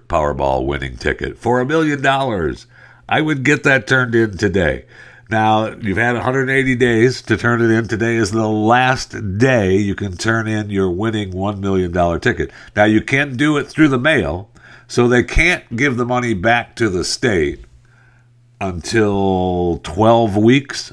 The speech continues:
from now, because if you were to send it in by mail and get it postmarked today, then you're still good. But people usually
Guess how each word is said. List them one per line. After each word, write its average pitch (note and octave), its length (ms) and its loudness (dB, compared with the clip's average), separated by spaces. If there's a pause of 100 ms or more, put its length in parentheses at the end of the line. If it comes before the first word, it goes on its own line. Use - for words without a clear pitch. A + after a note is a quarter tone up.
from A#2 300 0
now, B2+ 460 -2 (640)
because G#2+ 840 2
if F2 220 -4
you B2+ 320 0
were A2+ 180 2
to G2+ 160 -4
send A#2+ 240 -2
it A2 100 -2
in G#2 200 2
by G2 160 4
mail G#2 420 0
and F2 240 -4
get G2+ 160 2
it - 240 -8
postmarked F#2 840 0 (160)
today, D#2+ 720 0 (320)
then G2 340 -2
you're F#2 160 4
still F#2+ 360 2
good. C#2+ 520 0 (460)
But F2 560 2 (380)
people C2+ 280 0
usually C2+ 520 -6